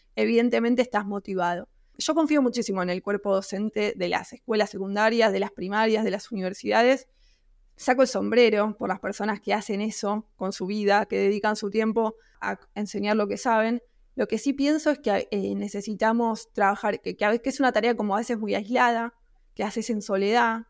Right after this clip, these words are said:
con quien, que, que no hay eventos copados donde compartir esas experiencias o compartir lo que te funcionó, lo que salió bien, escuchar a otros que tienen la misma intención, ganas que vos.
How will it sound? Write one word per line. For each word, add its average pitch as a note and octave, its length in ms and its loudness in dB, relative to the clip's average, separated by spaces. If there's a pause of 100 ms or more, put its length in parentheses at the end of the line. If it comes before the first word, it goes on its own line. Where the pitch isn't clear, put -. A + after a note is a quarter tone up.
(440)
con G3 140 -6
quien, G3 520 -6
que, - 120 -18
que A#3 100 -4
no B3 80 2
hay C4+ 140 4
eventos B3 340 2
copados A3+ 400 2
donde G3 240 -4
compartir F#3+ 540 -2
esas G#3 200 -4
experiencias A3+ 920 0
o F#3+ 80 -6
compartir F#3+ 420 -2
lo G#3+ 100 2
que F#3 120 -2
te - 160 -6
funcionó, G#3+ 720 -2
lo G3+ 100 2
que F3+ 80 -6
salió G3+ 360 0
bien, A#3+ 440 4
escuchar A3 400 -2
a G#3+ 120 4
otros A3 280 0
que - 140 -12
tienen G#3 280 -2
la F#3 120 -2
misma G3+ 500 -2 (440)
intención, A3 1000 2
ganas G#3+ 380 2
que G3+ 140 -4
vos. A#3+ 520 4